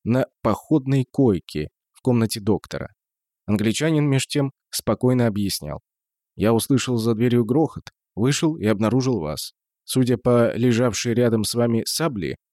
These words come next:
Бот кивнул настоящее в углу оружие, «на вас напал Литки-младший». «Нет», мотнул головой Платон. Комната слегка закачалась.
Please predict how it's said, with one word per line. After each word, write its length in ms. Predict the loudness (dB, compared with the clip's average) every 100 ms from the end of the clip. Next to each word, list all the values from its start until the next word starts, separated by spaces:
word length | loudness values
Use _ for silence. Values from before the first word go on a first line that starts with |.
| _ _ -6
Бот 380 | -2 -2 -2 -4
кивнул 440 | 0 2 2 -2 -6
настоящее 720 | -6 -2 0 2 0 -2 -6
в 80 | -6
углу 200 | -4 0
оружие, 460 | 0 -2 -6 -8 -10 _ _ _ -2
«на 140 | 2
вас 260 | 2 0 -2
напал 420 | -2 2 2 0
Литки-младший». 920 | 0 0 0 -2 0 0 -2 -6 -10 _ _ _ _ _ _
«Нет», 420 | 0 0 0 -8 -4
мотнул 360 | -2 0 -2 -2
головой 360 | 0 0 0
Платон. 420 | -2 -4 -4 -8 -10 _ _ -2
Комната 420 | 0 0 0 -2
слегка 380 | -2 -4 0 -2
закачалась. 680 | 0 -2 -2 -6 -10 -12